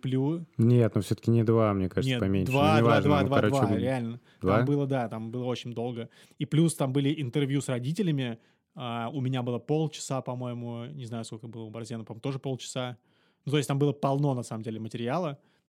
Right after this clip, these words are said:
Speaker 1: и все равно он получился коротким.
Speaker 2: Ну, не, просто это на самом деле зависит, мне кажется, от качества подготовки. То есть, э,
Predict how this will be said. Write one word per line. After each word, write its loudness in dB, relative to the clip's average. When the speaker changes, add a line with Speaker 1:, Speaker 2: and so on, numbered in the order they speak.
Speaker 1:
и -10
все -16
равно -10
он -12
получился -14
коротким. -12
Speaker 2:
Ну, 8
не, 8
просто 4
это 4
на 6
самом 8
деле 8
зависит, 4
мне 2
кажется, 4
от 0
качества 2
подготовки. 2
То 6
есть, 2
э, 4